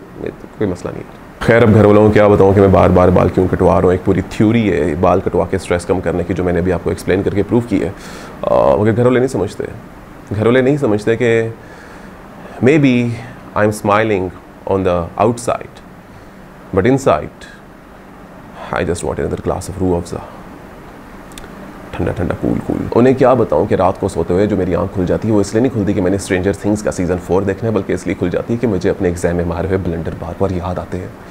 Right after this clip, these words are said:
उन्हें क्या बताऊं, जब मैं उन्हें कहता हूं कि आप please एसी छब्बीस से नीचे करें, तो इसलिए नहीं कहता कि मेरे जिस्म को सर्दी चाहिए, बल्कि इसलिए कहता हूं कि मेरे दिल में जो आग लगी exams के Blunder की, वो बुझ सके। उन्हें क्या बताऊं कि एग्जाम के रिजल्ट के stress में कोई काम नहीं हो पाता, फिर भी अम्मी कहती है, "बेटा, क्या काम किया तुमने सुबह से?" मैं कहता हूं, "अम्मी, मैंने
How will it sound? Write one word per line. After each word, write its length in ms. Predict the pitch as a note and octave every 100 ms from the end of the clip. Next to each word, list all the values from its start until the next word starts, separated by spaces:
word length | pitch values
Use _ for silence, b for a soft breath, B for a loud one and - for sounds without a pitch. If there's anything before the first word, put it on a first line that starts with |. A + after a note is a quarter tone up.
| B B B B
उन्हें 200 | D#3 E3
क्या 140 | D3+ D#3+
बताऊं, 280 | C3 G2
जब 140 | G#2+ G#2
मैं 60 |
उन्हें 180 | G2+ G2
कहता 240 | G2 F2+ G2+
हूं 140 | A2+
कि 100 | B2
आप 200 | F#2 F#2
please 220 | G2+ G#2
एसी 200 | E2+ A2
छब्बीस 320 | G#2 F2+ G#2
से 80 | G#2+
नीचे 220 | F2 E2
करें, 320 | G#2 F#2 B2 C#3+
तो 100 | A#2+
इसलिए 220 | A2+ A2
नहीं 80 | C3+
कहता 260 | A#2+ B2+
कि 120 | B2
मेरे 180 | B2 A2+
जिस्म 220 | G#2 G#2
को 100 | G#2+
सर्दी 280 | A#2 G#2 F2+
चाहिए, 300 | G#2+ F#2+ B2+
बल्कि 220 | C3 A2+
इसलिए 200 | A2 G#2+
कहता 200 | A2 G#2+
हूं 140 | A#2 D#3
कि 400 | - - - G#2
मेरे 140 | G#2
दिल 180 | G#2 G2+
में 100 | G#2
जो 120 | G#2
आग 240 | F#2 G#2 G#2
लगी 220 | G2+ G#2+
exams 300 | F#2+ G2+ -
के 80 | F#2
Blunder 300 | G2 G2 G#2+
की, 140 | C3
वो 80 | A2
बुझ 200 | G#2+ A2
सके। 280 | - - G2 F#2+ -
उन्हें 180 | E3
क्या 140 | D#3+ F3
बताऊं 200 | - B2+
कि 80 | B2+
एग्जाम 280 | G2 G#2
के 100 | A2
रिजल्ट 260 | G#2+ G#2+ G2+
के 80 | A2
stress 280 | - G#2+ -
में 140 | C#3+
कोई 140 | D#3+ C3+
काम 200 | G#2 F2+
नहीं 120 | F#2+
हो 120 | E2+
पाता, 240 | C2+ C2
फिर 160 | F2 F#2+
भी 120 | G2+
अम्मी 120 | G2+
कहती 220 | G#2 G2 B2
है, 60 |
"बेटा, 160 | - C3
क्या 200 | E3+ E3
काम 220 | A#2 F2+
किया 140 | G2+
तुमने 220 | G2 G2 F#2+
सुबह 160 | G2
से?" 120 | G2
मैं 80 | C3
कहता 180 | B2 C3+
हूं, 80 | C#3
"अम्मी, 180 | D#3+
मैंने 120 | D#3+